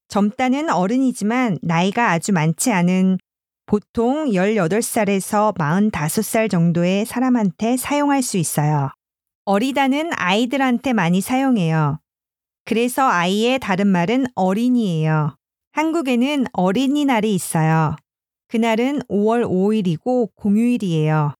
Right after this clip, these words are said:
그런데 어리다는 어른한테도 쓸 수 있어요. 어른이 아이 같으면 "저 사람은 아이같이 어려요. 저 사람은 어려요."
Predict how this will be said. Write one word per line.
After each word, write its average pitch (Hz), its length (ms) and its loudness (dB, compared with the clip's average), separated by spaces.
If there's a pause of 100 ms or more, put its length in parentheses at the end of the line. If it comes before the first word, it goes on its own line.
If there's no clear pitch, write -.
(680)
그런데 240 420 0
어리다는 220 760 0
어른한테도 240 800 0
쓸 311 160 -2
수 285 160 -2
있어요. 156 580 0 (640)
어른이 254 480 0
아이 190 180 0
같으면 214 640 0 (480)
"저 196 200 0
사람은 277 440 0
아이같이 220 480 0
어려요. 190 720 0 (560)
저 - 160 -4
사람은 294 400 0
어려요." 175 760 0